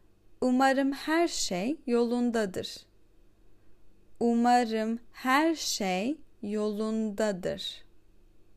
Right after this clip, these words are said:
I hope you enjoyed the event. Umarım etkinlikten keyif almışsınızdır. Umarım etkinlikten keyif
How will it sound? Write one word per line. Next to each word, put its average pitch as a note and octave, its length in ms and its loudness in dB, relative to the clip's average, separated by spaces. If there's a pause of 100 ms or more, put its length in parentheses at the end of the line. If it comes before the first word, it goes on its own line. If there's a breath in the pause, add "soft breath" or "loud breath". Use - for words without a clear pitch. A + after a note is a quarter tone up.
(1500)
I C#4 280 -2
hope D#4+ 260 2
you C4+ 100 2
enjoyed A#3+ 460 0
the A3 100 -4
event. F#3 580 -6 (1700)
Umarım B3 580 2 (180)
etkinlikten A3 1000 -2 (100)
keyif C#4 380 0
almışsınızdır. F#3 1400 -4 (1300 soft breath)
Umarım A#3 840 2 (240)
etkinlikten G3+ 1400 -2 (380 loud breath)
keyif C4+ 500 0